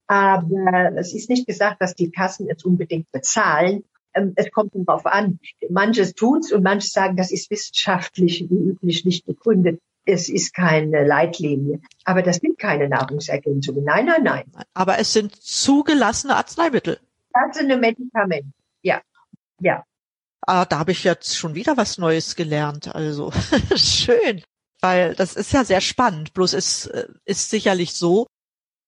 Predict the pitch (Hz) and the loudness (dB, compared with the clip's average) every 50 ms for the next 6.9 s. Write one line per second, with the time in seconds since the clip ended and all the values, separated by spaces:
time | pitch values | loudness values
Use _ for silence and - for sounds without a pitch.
0 | _ _ _ - - 180 175 190 196 180 180 180 170 196 185 160 165 180 - 180 | _ _ _ -4 0 0 2 2 2 0 0 -2 -4 -4 -2 -2 -2 -2 -2 0
1 | 170 175 165 - - 175 170 175 - - - 247 - - - 170 170 170 - - | 0 0 0 0 0 0 0 0 0 0 -2 -4 -6 -4 -2 -2 -2 -2 -2 -4
2 | - - - 185 160 151 139 147 - - - - 180 175 - _ - 170 165 156 | -4 -2 -2 0 2 2 0 0 -2 -4 -2 0 0 0 0 _ 0 0 0 -2
3 | - - - - 190 - _ - _ _ _ _ - - 214 185 143 - 170 170 | -6 -10 -14 -16 -18 -20 _ -20 _ _ _ _ -4 0 0 0 2 0 -2 0
4 | - 185 - - 160 - - 160 151 - - - 135 - _ - - - - - | 0 0 0 2 0 -2 -2 -4 -6 -6 -8 -10 -12 -8 _ -2 -2 -2 -2 -2
5 | 165 143 147 110 131 143 - - - 151 147 156 156 139 147 127 135 156 165 - | -2 -2 0 0 0 0 -2 -4 -2 -2 0 0 0 0 2 0 0 0 -2 -2
6 | - 165 147 139 - - - - - 170 151 156 151 147 147 151 151 | -2 0 0 0 -2 -2 -4 -6 -6 -4 -2 0 2 2 4 2 2